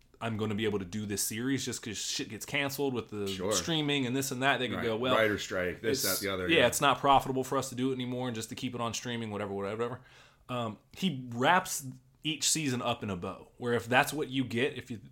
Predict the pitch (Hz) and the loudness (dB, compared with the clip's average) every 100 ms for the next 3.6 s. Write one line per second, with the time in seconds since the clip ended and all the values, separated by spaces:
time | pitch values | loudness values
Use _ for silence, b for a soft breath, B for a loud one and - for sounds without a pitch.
0 | - - 127 143 139 151 135 123 113 135 | -14 -6 -2 0 0 0 0 0 0 0
1 | 147 - _ _ _ _ _ _ - 156 | -2 -8 _ _ _ _ _ _ 0 4
2 | 202 220 - 185 165 185 - - 151 139 | 4 4 6 6 6 0 -6 -4 -2 2
3 | 165 139 104 151 160 131 | 0 0 -6 -2 -2 -2